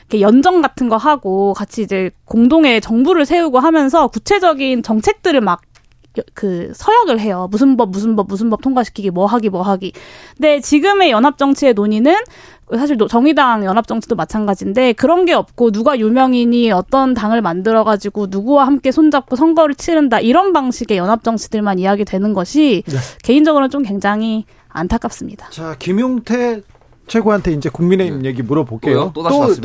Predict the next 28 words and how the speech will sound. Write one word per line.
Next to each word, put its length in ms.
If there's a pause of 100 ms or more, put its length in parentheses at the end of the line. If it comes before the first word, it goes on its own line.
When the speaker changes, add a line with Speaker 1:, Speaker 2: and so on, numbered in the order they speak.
Speaker 2:
또, 80
Speaker 3:
또 100
Speaker 2:
네. 120
Speaker 3:
국민의힘입니까? 380
Speaker 2:
아니, 120
그것만 460
물어볼게. 480 (180)
<laughs> 200
메가시티예요? 920
뉴시티예요? 880 (1700)
Speaker 3:
뉴시티로 480
또 120
바꾸는 460
거 80
Speaker 2:
네, 60
Speaker 3:
아니겠습니까? 140
Speaker 2:
뉴시티로 360
Speaker 3:
네. 20
Speaker 2:
바꾼 320
것 80
같아요. 380
Speaker 3:
네. 60
Speaker 2:
뉴시티 480
특위를 420
출범했는데 720 (340)
이번엔 320
안 160
바꿉니까? 540